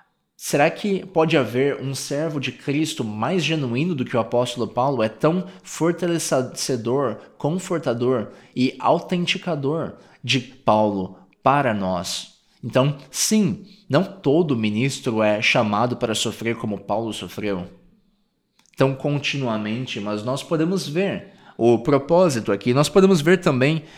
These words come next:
que ajudou lá, nessa ocasião, porque ele foi para Jerusalém, em Atos capítulo nono.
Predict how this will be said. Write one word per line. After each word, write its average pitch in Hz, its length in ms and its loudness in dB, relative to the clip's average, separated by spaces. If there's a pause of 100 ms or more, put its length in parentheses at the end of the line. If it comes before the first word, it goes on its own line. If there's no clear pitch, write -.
(140)
que - 120 4
ajudou 147 680 4 (460)
lá, 127 600 -2
nessa 156 420 0
ocasião, 120 400 0
porque 117 240 -4
ele 139 140 4
foi 165 320 0 (240)
para 135 140 2
Jerusalém, 127 600 2
em - 20 -2
Atos 139 280 -2
capítulo 120 500 -4
nono. 104 460 -2